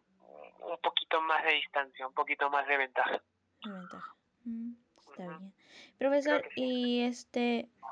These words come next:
Speaker 2: después de, de esto ya por el
Speaker 1: Porque
Speaker 2: año
Speaker 1: acuérdate, porque acuérdate que,
Speaker 2: Ujú.
Speaker 1: que Fujimori y Montesinos manejaban a la prensa a su antojo.
Speaker 2: Claro, ellos pagaban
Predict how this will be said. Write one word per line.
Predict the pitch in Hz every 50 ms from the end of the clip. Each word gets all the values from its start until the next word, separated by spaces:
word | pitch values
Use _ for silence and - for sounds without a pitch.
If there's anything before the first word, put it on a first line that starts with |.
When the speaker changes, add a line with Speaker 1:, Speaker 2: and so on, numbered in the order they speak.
| - - - - - - _ _ _
Speaker 2:
después | - 262 254 - - - 311 320 359 359 - - -
de, | - 254 269 262 254 247 240 233 226 220 220 214 214 214 220 - - - _ -
de | 226 233 233
esto | 240 233 - 240
ya | 233 226 220
por | 220 - 240 220
el | 214 208
Speaker 1:
Porque | 202 202 202 175
Speaker 2:
año | 160 202
Speaker 1:
acuérdate, | 202 190 202 202 208 - - 208 208 196 - - - - _
porque | - - - 151
acuérdate | 151 - 175 180 196 190 220 214 -
que, | - 170 151 -
Speaker 2:
Ujú. | 254 - _ _ _ _ _ _ _ - - - - - - _ _ _ _ _ _ _ - -
Speaker 1:
que | - 143 143 135 127
Fujimori | - - - - 143 143 147 160 170 175 185 190 196 190 190 185 170
y |
Montesinos | 156 151 147 143 147 139 - 156 165 175 180 185
manejaban | 185 160 143 135 - 151 156 160 165 170
a | 160
la | 147 135
prensa | - 147 151 156 151 - 165
a |
su | 156 -
antojo. | 135 - - 170 - - 139 - _ _ _ _ _
Speaker 2:
Claro, | - 226 202 185 - -
ellos | - 202 208 208 214 226 - _ _
pagaban | - 233 226 233 247 262 262 262 262